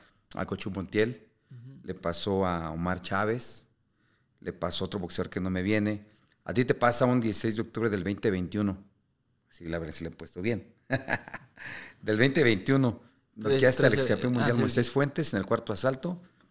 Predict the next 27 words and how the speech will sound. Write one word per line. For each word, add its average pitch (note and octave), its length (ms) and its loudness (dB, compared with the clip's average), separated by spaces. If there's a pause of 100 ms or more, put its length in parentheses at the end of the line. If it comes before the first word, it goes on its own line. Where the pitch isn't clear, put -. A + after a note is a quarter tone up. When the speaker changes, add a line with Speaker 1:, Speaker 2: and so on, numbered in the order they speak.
(300)
Speaker 1:
La F#2+ 200 -6
pelea A#2 340 2
tuvo B2 200 -2
lugar G#2+ 400 2
en G#2 140 -2
el F2+ 80 -2
Gran G#2 180 0
Hotel A2 280 -2
Oasis G#2 440 0
en F#2 120 -2
Cancún, F2 380 -6
Quintana F2+ 420 -4
Roo. C#3 400 -2 (1000)
Lamentablemente, A2+ 800 2
Moisés G2+ 320 0
Fuentes A2+ 260 -2
murió G2 420 -2
a F#2+ 80 -8
causa A#2+ 340 2
de A2 100 4
las F2+ 120 0
lesiones G2 340 -4
cerebrales F2+ 480 -2
sufridas A2+ 480 -4 (340)
durante F#2 420 -4
esa - 280 -4
pelea. D2+ 300 -8